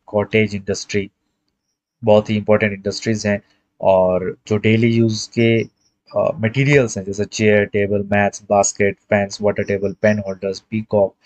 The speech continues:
तो ये सारे already त्रिपुरा में प्रोडक्शन होते हैं, बम्बू केन इंडस्ट्री के ये सारे प्रोडक्ट्स हैं। तो रॉ मटेरियल की अवेलेबिलिटी हमारे स्टेट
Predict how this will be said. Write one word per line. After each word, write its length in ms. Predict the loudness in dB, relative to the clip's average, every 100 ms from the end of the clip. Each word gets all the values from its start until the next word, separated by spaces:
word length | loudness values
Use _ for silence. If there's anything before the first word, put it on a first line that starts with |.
| -20 -20 _ -16
तो 100 | -10
ये 200 | 0 0
सारे 460 | 2 0 0 2 0 0
already 640 | 0 0 0 0 -2 -2 -2
त्रिपुरा 460 | -4 0 2 2
में 340 | 0 -4 -6 -6 _ _ _
प्रोडक्शन 520 | 0 0 0 -2 -4 -4
होते 260 | -8 -4 -2
हैं, 220 | -2 -2
बम्बू 260 | -2 -2 -2
केन 220 | -2 -2
इंडस्ट्री 540 | -2 -4 -6 -6 -6 -4
के 440 | -2 -2 -4 _ _ -8
ये 80 |
सारे 280 | -2 0 0
प्रोडक्ट्स 580 | -2 -2 0 0 -2 -8
हैं। 80 | -8
तो 180 | -8 -4
रॉ 180 | 0 0
मटेरियल 440 | 0 -2 0 0
की 120 | 0
अवेलेबिलिटी 640 | -2 -2 -2 -4 -6 -4 -6
हमारे 360 | -6 -8 -8
स्टेट 280 | -8 -8 -6